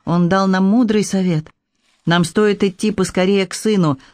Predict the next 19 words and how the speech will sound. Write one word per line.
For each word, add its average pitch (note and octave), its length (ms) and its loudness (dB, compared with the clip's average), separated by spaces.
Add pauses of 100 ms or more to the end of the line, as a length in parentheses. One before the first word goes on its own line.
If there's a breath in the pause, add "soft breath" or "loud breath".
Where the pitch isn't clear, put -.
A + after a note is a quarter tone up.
(220 loud breath)
и E3 100 -2
забыть F3+ 400 0
о D3 40 2
своих D3+ 300 0
недавних D#3 460 0
попутчиках. D#3 720 -2 (480)
Я E3 320 0
тревожусь F3 640 0 (200 soft breath)
за E3 220 0
бедного F3 380 0
мастера F3+ 520 0
Эдвина, G#3 560 0 (400 loud breath)
но D#3+ 120 0
если E3+ 260 0
он E3+ 160 0
поспешил F3 440 -4
обратно E3+ 400 0
в D#3+ 40 0
монастырь, E3 580 -2